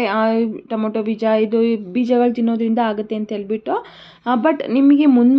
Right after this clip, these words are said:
ಮುಂದೆ ಫ್ಯೂಚರಲ್ಲಿ ಆಗ್ಬಾರ್ದು, ಏನಾದ್ರೂ ಇವಾಗ ಆಗಿದೆ ಅಂದ್ರೆ ಈ ಒಂದು ಎಲೆನ ನೀವು ಆರಾಮ್ಸೆ ಯೂಸ್ ಮಾಡ್ಬೋದು. ಆದಷ್ಟು ನೀರನ್ನ ಜಾಸ್ತಿ ಕುಡಿಬೇಕಾಗುತ್ತೆ, ಮತ್ತೆ ಎಳ್ನೀರನ್ನು ಕೂಡ ಜಾಸ್ತಿ ಕುಡಿಬೇಕಾಗುತ್ತೆ, ವಾಟರ್ ಮಿಲನ್. ಮತ್ತೆ ತಿಂಗಳಿಗೆ ಒಂದು ಸರಿ ಆದ್ರೂ ಕೂಡ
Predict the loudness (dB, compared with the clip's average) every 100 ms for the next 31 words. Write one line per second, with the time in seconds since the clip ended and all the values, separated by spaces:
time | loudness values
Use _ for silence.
0 | 4 4 4 2 -2 -2 -2 0 -2 -4
1 | -2 0 2 2 0 -2 0 0 -2 -2
2 | -2 -2 -2 -4 -4 -2 -2 0 0 0
3 | 0 0 0 0 0 -2 -2 -2 -4 -2
4 | -4 -2 -4 -2 -4 -4 -6 -6 -6 -8
5 | -20 _ -8 -4 0 -2 0 0 2 2
6 | 0 0 -2 -4 -6 -6 -6 -6 -6 -4
7 | -2 -2 -2 -2 0 0 0 0 -2 -2
8 | -4 -4 -6 -6 -6 -6 -8 -10 -8 -4
9 | -4 -4 -6 -6 -6 -6 -6 -12 -20 -20
10 | -10 -8 -6 -4 -2 2 2 2 0 0
11 | 2 0 0 -2 0 -2 -2 -2 -2 -2